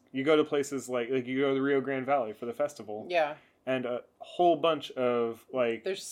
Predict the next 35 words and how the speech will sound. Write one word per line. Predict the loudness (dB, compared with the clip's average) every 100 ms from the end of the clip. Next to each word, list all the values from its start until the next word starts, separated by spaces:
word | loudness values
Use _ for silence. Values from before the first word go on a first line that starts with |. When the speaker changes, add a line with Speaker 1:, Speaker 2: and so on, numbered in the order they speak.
| 2
Speaker 1:
class | 4
Speaker 2:
seven | 6 4
hundred | 2 4
Speaker 1:
fours | 4 2
and | 0
Speaker 2:
pairs | 2 2
Speaker 1:
stuff | 0
Speaker 2:
of | -6 -4
Speaker 1:
are | 0 2 4
showing | 4 2
Speaker 2:
eyes. | -2 -6
Speaker 1:
up. |
Yeah, | 0 2 2
the, | 0
all, | 4 6
all | 6 2
these | 2
birders | 0 -2 0 -2
are | -2
looking. | -2 -4 -8 -10 -16 _ _ _ _ _
So | -2 4 6 6 0 -4 -12 _ _ _ _ -2
you're, | 0 2 0 -2
you | -4
see | -2 4
all | 4
these | 4 0 -8 -16 -6
rarities, | -2 0 -2 -6 -12 -16 -20 _ _ _ _ _
and | 0
I'm, | 2
I'm | 2 0
sure | 0 2
that's | 2 0
the | -4
case | -2 -4 -2
with | -4